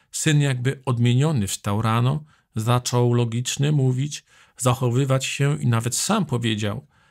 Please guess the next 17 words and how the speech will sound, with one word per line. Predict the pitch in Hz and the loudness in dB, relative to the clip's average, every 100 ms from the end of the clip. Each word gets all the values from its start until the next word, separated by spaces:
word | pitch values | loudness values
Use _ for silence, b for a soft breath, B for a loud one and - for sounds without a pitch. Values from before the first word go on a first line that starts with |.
| b 107 | b -6
że | 101 101 | 0 0
chce | 101 - - | -2 -4 -6
iść | - 127 165 - - | -2 -2 -2 -4 -8
do | 113 95 98 | -6 -6 -4
psychologa. | - 135 139 143 92 - 117 151 _ _ _ _ _ - | -4 -4 -2 -2 -4 -6 -10 -12 _ _ _ _ _ -2
Rozwiązania | 120 113 120 117 123 110 107 | 2 2 0 0 0 0 0
same | - 107 104 95 | -2 0 -2 -2
przychodziły, | - 110 107 107 101 120 151 b b b b | -4 -4 -4 -4 -4 -2 -4 b b b b
a | - 101 | -4 -2
drzwi | 110 104 110 123 131 151 - _ | -2 -2 0 2 2 -2 -12 _
wszędzie | - 120 120 120 135 | -4 0 2 2 -2
się | - 107 - | -2 -2 -4
otwierały. | - - 139 117 98 120 - _ _ _ _ _ _ _ - | -6 -6 -4 -4 -4 -8 -14 _ _ _ _ _ _ _ -8
Dziś | - 240 - | -2 -2 -2
chodzi | - 139 143 | 0 2 2
do | 131 131 | 0 -2
szkoły, | - 95 98 101 147 | -2 -4 -2 -2 -4